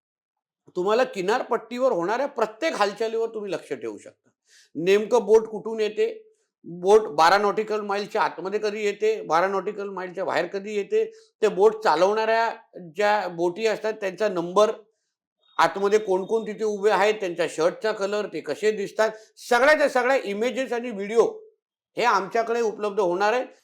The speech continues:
आणि मग त्या आधारे उद्या जेव्हा आम्ही कारवाई करू किंवा संबंधित डिपार्टमेंटला कारवाई करायला लावू, पोलीस खातं आहे, मॅरिटाईम,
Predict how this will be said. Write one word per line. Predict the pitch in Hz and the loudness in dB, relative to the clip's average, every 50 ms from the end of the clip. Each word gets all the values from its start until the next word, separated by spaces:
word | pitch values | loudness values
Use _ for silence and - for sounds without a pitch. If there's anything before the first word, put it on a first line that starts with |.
| _ _ | _ _
आणि | - 202 240 | -8 -6 -4
मग | 262 294 294 | -4 -4 -6
त्या | 294 - 240 254 - | -6 -2 0 4 4
आधारे | 302 262 240 202 202 190 160 185 247 - - _ _ _ _ | 6 6 4 4 2 0 0 -2 -4 -6 -10 _ _ _ _
उद्या | 170 170 175 226 262 | -4 0 2 2 2
जेव्हा | 247 247 254 262 254 | 2 2 2 2 2
आम्ही | 247 247 262 269 | 2 0 -2 -6
कारवाई | - - 202 180 185 196 220 254 262 262 | 0 4 4 4 6 6 4 4 4 4
करू | 254 214 196 170 | 2 0 0 0
किंवा | 135 - - _ _ _ 190 190 | -2 -6 -12 _ _ _ -12 -8
संबंधित | 170 - 175 185 196 208 220 214 226 226 180 180 | -6 -6 -6 -6 -6 -6 -6 -6 -6 -6 -6 -8
डिपार्टमेंटला | 175 196 180 202 208 208 208 220 220 220 220 220 | -8 -4 -2 -2 -2 -2 -4 -8 -6 -4 -4 -4
कारवाई | 220 208 196 190 185 190 190 180 | -2 -4 -4 -2 -2 -4 -4 -4
करायला | 170 170 165 165 165 160 | -4 -4 -4 -2 -2 -2
लावू, | 147 135 135 143 | -2 -4 -4 -6
पोलीस | - 190 196 208 202 - | -8 -10 -12 -12 -12 -8
खातं | - 165 170 165 - 160 | -4 -4 -4 -2 -2 -2
आहे, | 151 143 143 147 147 147 147 151 | -2 0 0 -2 -2 -2 -4 -4
मॅरिटाईम, | 147 156 156 165 175 170 180 180 180 175 | -6 -8 -6 -6 -4 -4 -4 -4 -4 -4